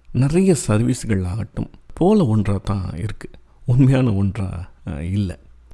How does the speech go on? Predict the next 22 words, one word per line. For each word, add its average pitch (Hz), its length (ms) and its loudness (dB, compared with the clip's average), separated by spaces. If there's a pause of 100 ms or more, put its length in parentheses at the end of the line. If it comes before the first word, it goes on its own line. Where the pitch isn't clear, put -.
(240)
இப்ப - 140 -4
இன்சூரன்ஸ் 135 580 2
எடுத்துக்கிட்டிங்கன்னா, 104 640 -2 (760)
எனக்கு 98 260 -2
என்ன 147 240 4
வியாதி 139 380 4
வந்தாலும் 113 520 2 (300)
இன்சூரன்ஸ் 139 460 2
கம்பெனிலேருந்து 95 460 0
நம்ம 95 180 0
பணம் 113 280 2
வாங்குற 85 300 0
மாதிரி 87 180 -6
இருக்கும். - 240 -14 (440)
ஆனா, 110 180 2
அப்படி 101 280 0
இல்ல. 95 240 -4 (220)
இன்சூரன்ஸ் 101 580 -2
தான், 165 220 -2 (280)
ஆனா 107 140 0
இன்சூரன்ஸ் 101 520 -2
மாதிரி. 87 440 -6